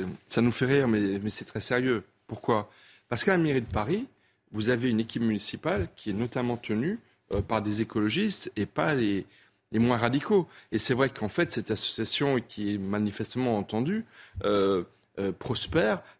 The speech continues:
parce qu'en fait, à la tête de la mairie de Paris, vous n'avez pas que Anne Hidalgo, vous avez une alliance entre des personnes qui sont des, des, des radicaux. Euh, les droits des animaux, c'est très, très important. Le respect des animaux, tout le monde est, tout le monde est pour. Et c'est,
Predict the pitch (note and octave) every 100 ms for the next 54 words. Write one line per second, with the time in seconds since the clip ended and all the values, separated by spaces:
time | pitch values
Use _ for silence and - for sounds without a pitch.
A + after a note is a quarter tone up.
0 | - A2 - A#2+ - F3+ A2+ G#2 - C#3
1 | A#2+ A2 G#2+ G#2 A2+ G3 D#3 G#2+ G2 A#2+
2 | - A#2+ - B2+ A#2+ G#2+ G#2+ G#2+ A#3+ D#3+
3 | G#2+ A2+ C3+ A#2 A2 A2+ E3+ B3 - _
4 | _ _ B2 A#2 - B2+ F#2+ E2+ - G#2
5 | G#2+ A#2 - G#3+ G#3+ A#2+ - D#3+ A#2 G2
6 | F#2+ G2+ G2+ - C#3+ D#3 C3+ C#3 - G#3
7 | A3+ - - - A2 - - - F3 E3+
8 | E3 D3 C3+ B2+ B2+ B2 - - G#2+ -
9 | G#2 B2 F3+ - C#4+ D#3 A#2 A2+ - A#2+
10 | A2 A2+ A2 A#2+ A2+ - _ - - A2+
11 | A#2 A2+ G#2 - A2 A#2+ D#3 - A#3+ C3+
12 | -